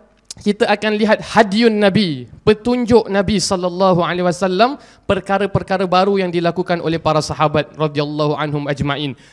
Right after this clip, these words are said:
Apa yang sahabat lakukan yang ada pada zaman Nabi sallallahu alaihi wasallam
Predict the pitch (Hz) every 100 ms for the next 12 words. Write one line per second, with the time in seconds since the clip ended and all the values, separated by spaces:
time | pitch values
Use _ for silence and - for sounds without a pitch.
0 | _ 285 - 294 254 226 226 214 208 226
1 | 196 196 202 180 175 233 - _ _ -
2 | 196 226 226 254 254 - 233 214 208 208
3 | 208 208 202 - 185 165 196 170 202